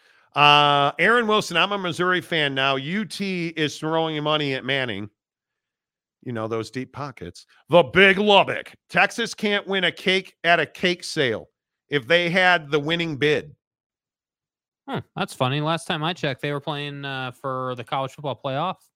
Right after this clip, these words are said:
Speaker 1: Didn't they have a cake sale in Tuscaloosa? Like, one of the first weekends of the college football season.
Speaker 2: And
Speaker 1: Pretty f-
Speaker 2: didn't, didn't Texas Tech have a cake sale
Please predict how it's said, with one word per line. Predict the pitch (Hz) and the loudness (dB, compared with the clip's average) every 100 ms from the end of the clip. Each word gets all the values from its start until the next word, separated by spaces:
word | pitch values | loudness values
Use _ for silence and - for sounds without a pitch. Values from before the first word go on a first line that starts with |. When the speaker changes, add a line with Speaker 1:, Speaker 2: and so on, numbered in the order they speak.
| _ | _
Speaker 1:
Didn't | 190 | -6
they | 254 | -4
have | 254 | -4
a | 220 | -4
cake | - 175 | -4 -4
sale | - 202 180 | -2 -4 -2
in | 143 | -4
Tuscaloosa? | 180 180 143 135 156 185 175 165 139 | -6 -6 -6 -4 -4 -6 -6 -8 -10
Like, | 143 165 | -10 -8
one | 196 | -8
of | |
the | 185 | -10
first | - 180 180 - - | -12 -10 -10 -12 -14
weekends | 175 170 156 131 | -10 -10 -10 -8
of | |
the | 131 | -10
college | - 151 143 - | -10 -12 -12 -14
football | - - 101 | -14 -10 -10
season. | - 113 - 98 - | -10 -16 -16 -16 -6
Speaker 2:
And | 202 | -4
Speaker 1:
Pretty | 180 | 0
f- | 254 | 0
Speaker 2:
didn't, | 359 381 - 139 | 2 0 -2 0
didn't | 123 302 370 330 | 2 4 2 -2
Texas | - 220 - 220 - | -2 -2 -2 -6 -6
Tech | - - 180 - | -6 -4 -2 0
have | 151 | 2
a | 139 | 0
cake | - 165 160 | 0 -2 -2
sale | - - 135 131 120 | -4 0 2 2 0